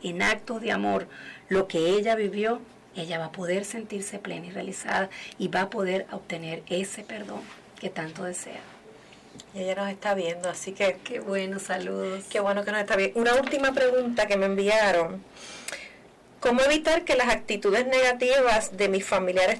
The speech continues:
Speaker 2: tóxicos me afecten, especialmente cuando me han hecho mucho daño psicológico y es mi familia y no los puedo abandonar?
Speaker 1: Claro. Em,
Speaker 2: Es difícil.
Speaker 1: con las personas tóxicas hay que tener mucho cuidado.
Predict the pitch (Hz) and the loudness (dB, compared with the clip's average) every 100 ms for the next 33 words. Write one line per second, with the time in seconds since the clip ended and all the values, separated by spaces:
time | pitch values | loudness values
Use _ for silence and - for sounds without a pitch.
0 | - 233 247 - 233 214 202 185 170 - | 0 0 0 0 2 2 2 0 -4 2
1 | 185 175 - - - - - 190 190 190 | 2 2 -2 -4 -4 -6 -4 0 0 2
2 | 185 180 226 233 233 190 180 175 170 180 | 0 0 -2 -2 0 0 0 0 2 0
3 | 190 196 196 196 196 196 196 202 196 185 | 0 -2 0 0 2 2 2 -2 -4 -4
4 | 190 196 220 233 233 - 185 - - - | 0 2 2 0 0 4 2 2 -10 -20
5 | - 196 185 180 202 202 202 208 226 220 | -8 0 2 2 0 0 0 0 -2 2
6 | 190 170 170 170 185 180 175 170 170 156 | 2 2 -2 0 2 4 4 0 -4 -6
7 | 160 - - - - - - - - 208 | -8 -14 -20 -20 -20 -20 -20 -20 -10 -4
8 | 156 170 - - - - - - - - | -2 -4 -12 -20 -20 -20 -20 -20 -20 -8
9 | 196 185 170 165 156 151 151 - 190 - | -4 0 0 0 -4 -6 -8 -10 -8 -8
10 | 139 180 - 190 220 208 202 214 - 233 | -10 -8 -8 -4 0 2 2 0 0 0
11 | 247 240 214 196 - 208 - 190 196 - | 0 -2 0 0 0 -6 0 0 0 -2
12 | - 180 196 190 170 165 170 165 180 190 | -6 -4 -4 -4 -4 -4 -4 -6 -6 -8
13 | - 180 165 165 170 | -6 -4 -2 -2 -4